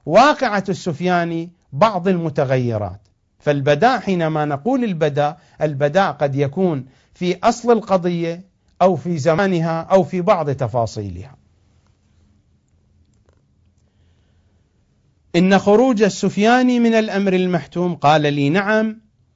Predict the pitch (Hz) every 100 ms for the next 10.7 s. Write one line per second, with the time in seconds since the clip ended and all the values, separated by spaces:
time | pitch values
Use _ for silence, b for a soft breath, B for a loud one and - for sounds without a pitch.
0 | _ - 147 - 143 165 190 190 180 170
1 | 139 147 120 127 113 123 101 - - -
2 | _ _ _ _ _ _ _ 143 143 202
3 | 196 160 139 143 190 180 160 156 127 120
4 | 104 - 143 139 120 139 139 127 113 107
5 | 110 95 107 95 92 - _ _ _ _
6 | _ _ _ _ - 131 - 147 208 240
7 | 233 202 175 160 139 139 131 151 139 139
8 | 131 120 113 104 - - 95 - b b
9 | - 135 202 214 - 214 208 208 196 -
10 | 180 143 165 170 160 147